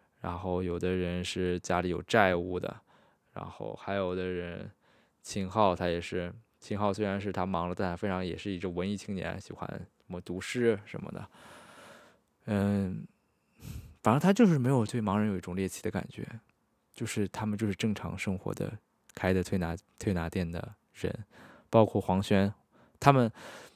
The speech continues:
黄轩饰演的也是一个比较性感的一个，<laughs> 比较感性也比较性感的一个这个小青年，他们都说黄轩在这里面特别有性张力，确实是这样的。他和一个洗头小妹发生的故事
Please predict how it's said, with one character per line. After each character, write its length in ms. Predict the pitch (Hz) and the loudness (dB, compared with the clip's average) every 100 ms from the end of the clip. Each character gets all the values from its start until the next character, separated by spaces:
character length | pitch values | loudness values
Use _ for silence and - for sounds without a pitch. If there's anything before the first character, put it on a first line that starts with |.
| - | 0
黄 180 | 117 | 4
轩 140 | 120 131 | 4 4
饰 100 | 139 | 6
演 140 | 107 | 6
的 60 | 95 | 4
也 100 | 90 | 2
是 100 | 107 | 2
一 20 | |
个 120 | 104 | 0
比 60 | - | 2
较 160 | 98 92 | 2 2
性 260 | - 113 | 0 0
感 180 | 101 87 | 2 2
的 80 | 64 | 0
一 60 | |
个， 140 | - 107 92 - - - - | 2 2 2 -4 -14 -20 -16
<laughs> 480 | - 87 - _ - | -12 -12 -14 _ 2
比 80 | |
较 80 | 104 | 4
感 240 | 104 101 101 | 6 6 4
性 200 | 127 117 | 2 2
也 100 | 98 | 2
比 60 | |
较 160 | 101 98 | 2 2
性 240 | - 120 | 2 -2
感 160 | 101 92 | 0 0
的 100 | 92 | 0
一 80 | - | -4
个 220 | - 98 | 0 0
这 160 | 95 87 | 0 -2
个 400 | - 53 - 104 _ _ | -2 -2 -4 -10 _ _
小 180 | - 92 | -2 -2
青 180 | - 98 | 0 -2
年， 300 | 101 - 101 - | -2 -6 -8 -2
他 100 | 113 | 0
们 80 | 113 | 2
都 40 | |
说 140 | 120 | 2
黄 140 | 110 104 | 4 4
轩 120 | 110 | 6
在 100 | 110 | 6
这 80 | 101 | 6
里 100 | 95 | 2
面 100 | 90 | 0
特 60 | |
别 80 | 110 | 2
有 80 | 92 | 2
性 160 | 92 92 | 2 0
张 160 | 85 | 0
力， 160 | 87 - 98 _ | 0 -4 -8 _
确 160 | - 104 | 2 2
实 120 | 82 | 2
是 80 | 85 | -2
这 100 | 87 | -2
样 160 | 87 85 | -2 -2
的。 100 | - - - - - - _ - | -8 -12 -18 -18 -20 -20 _ -2
他 160 | - | 4
和 120 | 110 101 | 6 6
一 60 | |
个 140 | 95 95 | 4 2
洗 160 | - | 0
头 320 | 95 90 92 90 | 2 4 4 2
小 180 | - | -2
妹 240 | 82 95 90 | 0 0 0
发 160 | - | -2
生 140 | - 90 | -4 -2
的 120 | 104 | -4
故 200 | - - | -4 -6
事 180 | - | -4